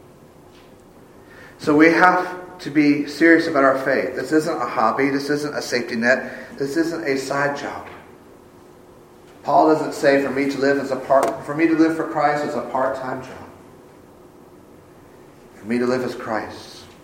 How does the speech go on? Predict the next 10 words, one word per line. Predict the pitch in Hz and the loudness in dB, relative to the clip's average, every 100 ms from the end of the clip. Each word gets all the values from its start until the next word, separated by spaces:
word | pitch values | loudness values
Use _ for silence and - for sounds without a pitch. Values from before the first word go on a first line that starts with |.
| - | -6
Christianity | 143 139 131 135 127 | -4 -2 0 0 0
is | 123 | 0
life, | 113 107 95 - - - - - - - - - | 0 -2 -4 -10 -16 -20 -20 -20 -20 -20 -20 -20
because | - 113 127 | -8 -6 -4
Jesus | 127 135 | -6 -6
gave | - 127 | -4 -2
his | 113 113 | -2 0
life | 107 107 | 0 0
for | - | -6
you. | 98 76 | -12 -14